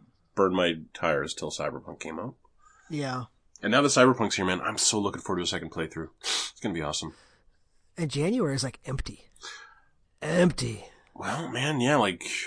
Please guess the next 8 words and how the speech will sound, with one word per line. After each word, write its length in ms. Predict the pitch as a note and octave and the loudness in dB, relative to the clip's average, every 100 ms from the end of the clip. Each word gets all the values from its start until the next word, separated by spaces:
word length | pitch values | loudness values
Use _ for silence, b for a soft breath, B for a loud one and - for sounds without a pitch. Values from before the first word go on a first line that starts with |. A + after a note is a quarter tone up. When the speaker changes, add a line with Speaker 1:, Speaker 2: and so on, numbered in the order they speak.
| - | -8
Speaker 1:
deals 420 | G2+ G#2 A2 B2+ B2 | -2 6 8 8 6
and 100 | A2+ | 6
developments 500 | G2+ F#2+ F#2+ A#2+ - | 6 6 4 0 0
haven't 260 | F2 F#2+ | -2 -2
been 100 | G#2 | -6
occurring, 380 | A#2 D#3 E3 - | -4 -4 -4 -6
right? 200 | - B2 C3 _ _ _ _ - | -12 -16 -18 _ _ _ _ -8
Speaker 2:
Yeah. 360 | D3+ C#3+ C3+ | -4 -4 -6